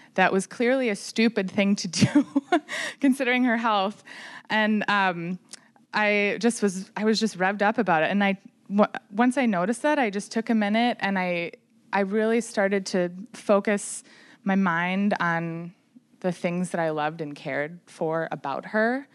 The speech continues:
and just in about my day and the things that were gonna be of most value to me. And I ended up going and getting my tabs for my car.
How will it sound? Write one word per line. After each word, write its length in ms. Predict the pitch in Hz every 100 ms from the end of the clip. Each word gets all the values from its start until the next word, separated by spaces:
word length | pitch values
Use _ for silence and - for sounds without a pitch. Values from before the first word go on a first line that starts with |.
| - - -
and 120 | 185
just 240 | 180 175 185
in 100 | 170
about 240 | 156 143
my 140 | 160 147
day 580 | 143 127 143 170 190 - -
and 220 | 170 165
the 60 | 160
things 280 | 180 165
that 120 | 160 156
were 100 | 156
gonna 240 | 165 160
be 340 | 151 147 156
of 180 | 156 -
most 260 | 143 147 -
value 360 | 131 147 156 175
to 120 | 214
me. 300 | 214 226 233 _ _ - - -
And 160 | - 190
I 80 | 180
ended 280 | 180 190 196
up 200 | 190 -
going 300 | 180 185 208
and 120 | 208
getting 220 | 208 226
my 240 | 240 247 247 _ -
tabs 680 | - 202 196 202 226 - -
for 100 | 233
my 100 | 247
car. 420 | 190 147 156